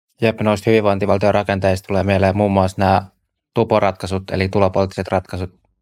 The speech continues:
käytännössä, mitkä on tähän päivään saakka kestänyt. Eli just tää kolmikantajärjestelmä, ja missä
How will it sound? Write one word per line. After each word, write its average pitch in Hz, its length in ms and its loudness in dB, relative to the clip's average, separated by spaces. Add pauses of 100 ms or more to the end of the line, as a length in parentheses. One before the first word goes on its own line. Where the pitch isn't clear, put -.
(200)
käytännössä, 95 560 -4
mitkä 98 280 -2
on 104 80 -2
tähän 110 260 -2
päivään 107 420 -2 (460)
saakka 107 420 -2 (320)
kestänyt. 92 400 -4
Eli 92 240 -2 (100)
just 95 200 -6
tää 92 300 0 (840)
kolmikantajärjestelmä, 95 1080 0
ja 92 240 2
missä - 420 -6